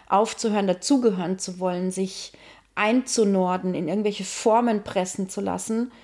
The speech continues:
Und das ist halt schon mal ein großer Schritt, mich das zu trauen, das nicht mehr zu tun. Dann kommt oftmals ein Gefühl, ja, dann bin ich alleine, dann bin ich einsam. Und wenn ich da fein mit bin,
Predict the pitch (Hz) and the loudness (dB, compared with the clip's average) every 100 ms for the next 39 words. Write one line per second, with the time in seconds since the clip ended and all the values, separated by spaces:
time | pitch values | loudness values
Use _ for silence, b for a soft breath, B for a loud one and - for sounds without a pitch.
0 | B B - 196 202 196 202 185 208 190 | B B -4 -2 -2 -2 0 0 0 0
1 | 180 185 180 202 196 196 185 190 185 180 | 0 -2 -2 -2 -4 -4 -4 -6 -4 -6
2 | - 180 - 202 190 175 185 226 B B | -6 -10 -4 2 4 4 2 0 B B
3 | B B - 196 208 196 190 185 190 - | B B -6 0 2 2 -2 -4 -8 -8
4 | - - 190 - - 196 208 196 196 - | -10 -10 -12 -14 -6 -4 -2 -2 -2 -2
5 | 196 190 185 180 202 170 180 175 175 180 | -2 -2 -4 -4 -4 -2 -2 -4 -4 -4
6 | 175 170 - - _ - 180 185 180 143 | -4 -4 -8 -10 _ -8 -4 -4 -4 -6
7 | - - - 196 b b b b b 196 | -8 -10 -12 -16 b b b b b -2
8 | 208 190 190 208 - 208 214 247 262 277 | 0 2 2 2 -2 2 4 4 2 0
9 | 277 _ _ - - 226 233 254 208 190 | -4 _ _ -12 -2 2 4 4 4 0
10 | - - 185 190 - | -6 -4 -2 -2 -6